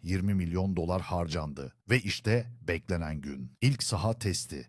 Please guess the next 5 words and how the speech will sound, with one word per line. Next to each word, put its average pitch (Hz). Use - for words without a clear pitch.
Kediyi 123
bir 127
minibüsten 110
salıyorlar. 87
Görevi 110